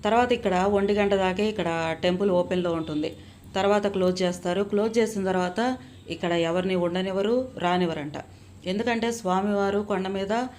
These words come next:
సర్పరూపంలో తిరుగుతారని చెప్పారు. ఇక్కడైతే ఇంకా,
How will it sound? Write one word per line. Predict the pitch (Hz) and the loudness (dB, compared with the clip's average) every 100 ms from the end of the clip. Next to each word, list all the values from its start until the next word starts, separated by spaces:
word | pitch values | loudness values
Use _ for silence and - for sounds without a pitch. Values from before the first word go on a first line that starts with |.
| - - | -20 -14
సర్పరూపంలో | - 170 180 202 196 196 185 | -6 -6 -2 0 2 2 0
తిరుగుతారని | 170 170 170 165 175 | 0 -2 -4 -4 -6
చెప్పారు. | 175 160 165 147 - - - - - - - - - - - - | -6 -8 -8 -8 -10 -18 -20 -20 -20 -20 -20 -20 -20 -20 -10 -6
ఇక్కడైతే | 202 220 226 233 233 | 0 2 2 4 2
ఇంకా, | 202 202 208 208 | 2 0 0 -2